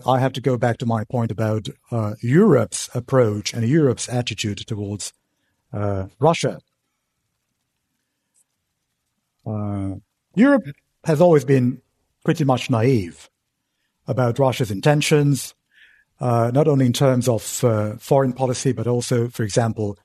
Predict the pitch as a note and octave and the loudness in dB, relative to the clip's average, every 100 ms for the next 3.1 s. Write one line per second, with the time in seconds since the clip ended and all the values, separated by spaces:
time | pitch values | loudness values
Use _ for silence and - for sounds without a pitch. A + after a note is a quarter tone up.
0 | _ _ _ _ _ A2+ A2 G#2+ G#2 A2+ | _ _ _ _ _ -4 0 0 0 -4
1 | - B2+ A#2 - D#3+ C#3+ B2+ B2+ A2 - | -4 -2 -2 0 4 4 2 -2 -6 0
2 | D3 C3+ - G2+ G2 - - F3+ C3 D#2+ | 2 2 -2 -6 -8 -8 0 2 0 -4